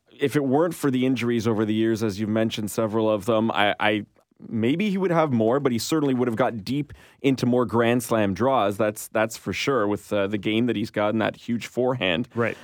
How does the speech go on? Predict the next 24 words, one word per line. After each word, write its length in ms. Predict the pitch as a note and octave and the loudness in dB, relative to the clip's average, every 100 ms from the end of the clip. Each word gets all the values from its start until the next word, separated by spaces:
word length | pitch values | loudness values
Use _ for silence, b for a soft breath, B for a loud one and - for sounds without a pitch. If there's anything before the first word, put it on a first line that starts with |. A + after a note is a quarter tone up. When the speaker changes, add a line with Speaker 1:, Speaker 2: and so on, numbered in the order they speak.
| B - | B 0
Speaker 1:
Um, 340 | B2+ B2 B2 | 4 4 2
he's 140 | A#2+ | 0
got 200 | - C3+ | 2 0
twenty-two 440 | - D3 C#3+ B2 C#3 | 2 0 0 0 -4
career 240 | - B2 | -2 -2
titles. 540 | A#2 F3 E3 D#3+ D#3 C3 | 0 2 4 4 2 -2
He's 120 | G#2+ | -2
got 220 | B2 A#2 | 0 2
that 160 | A2 A2+ | 0 2
Masters 420 | A2+ A2+ A#2 G#2+ | 2 0 -2 -2
one 160 | A2 | 0
thousand 460 | G2+ A#2+ A#2+ A2 A#2 | 2 2 2 0 -2
from 180 | A#2 A2+ | 0 0
a 60 | |
year 200 | A2 A2+ | 2 0
ago 280 | A2+ A2+ A2 | 2 2 2
in 80 | G#2+ | 2
Indian 340 | G#2 G#2+ G2 | 2 2 2
Wells, 340 | G#2+ B2+ C3 A#2+ | 2 2 2 0
which 200 | A2 - | -4 -2
are 100 | A2 | -2
impressive. 640 | G2 C#3 C#3+ - C#3+ C3+ - B2 | 0 0 0 2 0 0 -6 -8
Speaker 2:
Mm-hmm. 320 | B2+ C#3 B2+ | -6 -2 2
Speaker 1:
Um, 420 | B2+ B2+ B2+ B2+ | 4 6 4 2